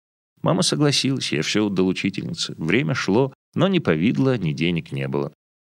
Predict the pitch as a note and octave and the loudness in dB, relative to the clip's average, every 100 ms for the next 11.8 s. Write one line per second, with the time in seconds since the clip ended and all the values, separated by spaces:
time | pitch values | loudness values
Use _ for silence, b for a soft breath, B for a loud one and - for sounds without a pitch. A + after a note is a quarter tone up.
0 | _ _ - C#3+ G#2+ - F2 - C#2 - | _ _ -2 0 0 2 0 0 -2 -2
1 | C#2 C#2 E2+ A2+ F2 F2 G#2+ A#2+ D3 - | -4 -4 -2 -2 0 0 0 0 -2 0
2 | B2+ C#3 C3 - A2 C3 - G2 - E2 | 0 0 0 0 2 2 0 -2 -2 -2
3 | D#2 G#2 G2+ - F#2+ E2+ D#2+ D2+ D2+ F2+ | 0 0 -2 0 2 4 2 2 0 0
4 | - A#2 A2 - - - - _ _ - | -2 0 0 -2 -6 -18 -20 _ _ -4
5 | A#2+ - G2+ F#2+ E2 D#2 D#2 A2+ E2 C2+ | 0 2 4 4 2 0 2 2 2 -4
6 | D#2 D#2+ D#2+ D2+ - - F2 - D#2+ D#2+ | -4 -4 -2 -4 -2 2 2 0 -2 0
7 | E2 F2 D#2 - D2 - C#2+ C#2 D2 F2+ | 0 0 0 -4 -2 -2 -2 -2 0 0
8 | F#2+ B1 B1 - G2 D#2 D#2 D2+ E2+ D#2+ | 0 -4 -4 0 0 0 -2 0 0 0
9 | F#2+ D#2 F#2+ D2+ F2+ D#2 D2 - - A2+ | 0 0 -2 0 2 2 -2 -4 -2 -2
10 | G#2 D2+ - F2 E2 - - C#3 F2+ F#2+ | 0 -2 -4 -2 -2 0 0 0 2 2
11 | G#2+ F2 C#2+ C#2 C#2 D#2 G2 | 2 0 -2 -2 0 2 2